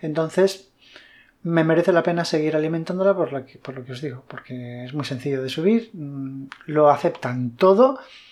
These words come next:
Para mí eso es importante, si hay una agencia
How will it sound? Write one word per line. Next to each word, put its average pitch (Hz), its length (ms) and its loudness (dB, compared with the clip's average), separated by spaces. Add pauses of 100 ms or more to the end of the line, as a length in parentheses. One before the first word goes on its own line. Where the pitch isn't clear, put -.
(480)
Para 147 140 2
mí 165 80 2
eso 180 120 2
es - 80 0
importante, 180 520 2
si 151 100 0
hay 151 80 2
una 165 120 0
agencia 185 560 2